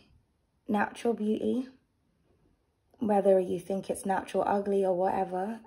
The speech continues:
I don't really care. Just click off, because I don't support insanity.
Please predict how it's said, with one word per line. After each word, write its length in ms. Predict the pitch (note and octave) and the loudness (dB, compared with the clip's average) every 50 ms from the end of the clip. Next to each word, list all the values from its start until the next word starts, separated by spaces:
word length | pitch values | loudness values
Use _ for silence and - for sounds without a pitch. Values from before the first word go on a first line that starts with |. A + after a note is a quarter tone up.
| - | -12
I 160 | - - E3 | -10 -8 -4
don't 220 | E3 F#3 F#3 F#3 - | -4 -4 -4 -4 -4
really 240 | F#3+ F#3+ F#3+ F3 - | -4 -4 -4 -6 -6
care. 300 | - F#3 F#3 F#3+ A3 B3+ - _ _ _ _ _ _ _ _ _ _ _ _ _ _ _ _ _ _ _ _ _ _ _ _ _ - | -8 -8 -8 -8 -8 -10 -14 _ _ _ _ _ _ _ _ _ _ _ _ _ _ _ _ _ _ _ _ _ _ _ _ _ -2
Just 200 | - A#3+ A#3+ - | -2 -2 -2 -2
click 260 | - C#4 C4 C4 - | -2 -2 0 0 -2
off, 440 | C#4+ D4 B3 G#3 - - - - - _ _ _ _ _ _ | -4 -4 -4 -6 -10 -14 -20 -20 -20 _ _ _ _ _ _
because 460 | - G#3+ G#3 - - G#3+ G3 F3 - - - | -10 -10 -8 -4 -4 -4 -4 -6 -10 -10 -4
I 140 | G#3+ G#3 G#3+ | 0 0 0
don't 500 | G3+ A3 A3+ A3+ A3+ A3+ C#4 - - - | 2 2 2 2 2 2 0 -4 -6 -10
support 500 | - - A3+ G#3 - - - G#3+ G3+ - | -6 -6 -6 -6 -4 0 2 2 2 2
insanity. 840 | - F#3+ F#3 F3 - - F#3+ F#3+ F#3+ F3+ F3+ - - F3 E3 E3+ F3 | 0 -4 -6 -6 -6 -4 -4 -4 -4 -6 -8 -10 -8 -8 -8 -8 -10